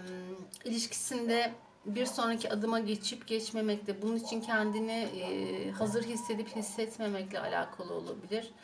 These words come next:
E, alacağınız karar size bir baskı, e,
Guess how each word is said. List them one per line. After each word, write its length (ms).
E, 280
alacağınız 640
karar 440
size 420
bir 140
baskı, 540
e, 360